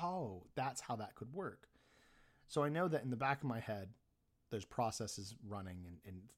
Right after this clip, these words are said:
it's kinda like a, a Rubik's Cube of ideas trying to, like, rotate, rotate, rotate, rotate till it finally clicks. You're like, "Oh, okay, that's how that, that could work." And then other times I have to really sit down and, and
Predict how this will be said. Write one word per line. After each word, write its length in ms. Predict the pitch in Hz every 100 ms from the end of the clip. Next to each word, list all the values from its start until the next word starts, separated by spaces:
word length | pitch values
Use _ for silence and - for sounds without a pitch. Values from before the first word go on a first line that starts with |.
| - _ -
it's 80 | -
kinda 180 | 120
like 140 | 104 95
a, 300 | 95 92 101
a 200 | 92 131
Rubik's 280 | 127 110 -
Cube 340 | - 110 98
of 140 | 92 92
ideas 420 | 101 92 101 104 90
trying 220 | - 101
to, 80 | 98
like, 300 | 85 - - _ _ -
rotate, 420 | 110 113 - 107 98
rotate, 340 | 110 101 101 98
rotate, 380 | 107 104 110 95
rotate 340 | 107 101 107
till 120 | -
it 60 | 120
finally 240 | 131 110 -
clicks. 420 | - 147 113 -
You're 80 | 117
like, 80 | - -
"Oh, 1160 | 156 190 208 208 208 202 196 190 185 175 160 127
okay, 180 | 151 -
that's 260 | 131 139 147
how 120 | 127
that, 180 | 104 - 123
that 180 | 117
could 160 | - 98
work." 160 | 95 - - - - - - - - _
And 100 | 117
then 80 | 131
other 160 | 139 143
times 300 | 143 120 117
I 60 |
have 180 | 110 117
to 100 | -
really 240 | 107 117
sit 260 | 113 - 110
down 240 | 110 104
and, 140 | 98 98 -
and 220 | 98 92